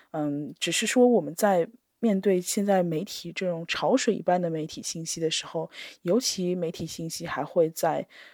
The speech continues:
很大方面决-，左右我们的思想、决策、认知，甚至是信仰的时候，那我们可以稍微停下脚步来，去多做一些事实上的 fact check，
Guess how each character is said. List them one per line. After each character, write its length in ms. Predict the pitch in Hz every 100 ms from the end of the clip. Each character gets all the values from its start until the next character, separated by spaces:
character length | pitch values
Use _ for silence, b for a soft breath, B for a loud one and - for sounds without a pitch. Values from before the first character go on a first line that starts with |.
| B
很 180 | - 151
大 180 | 214 208
方 200 | - 196
面 160 | 190 165
决-， 300 | - 143 - _ _
左 220 | - 147
右 140 | 190 262
我 200 | 190 143
们 160 | -
的 180 | 170 160
思 280 | 170 - 202
想、 340 | - 175 147 -
决 220 | - 143
策、 300 | - - 175
认 240 | 208 196 175
知， 300 | - 185 196 B B B
甚 220 | - 175
至 140 | 170
是 440 | 165 - - 165 160 - -
信 240 | - 247
仰 160 | 170 -
的 100 | -
时 160 | -
候， 260 | 156 - - _ B B -
那 80 | 170
我 80 | 151
们 100 | 143
可 140 | 180
以 160 | 160 151
稍 240 | - 214
微 140 | 240
停 240 | 240 - 156
下 180 | 165 160
脚 160 | -
步 160 | - 156
来， 220 | 143 -
去 220 | - 165 156
多 300 | - 196 202 _ _
做 240 | - 208
一 100 | 165
些 220 | 160 - 165
事 180 | -
实 200 | 196 -
上 200 | 160 170
的 200 | 151 143
fact 240 | - 170 170 -
check， 260 | - 226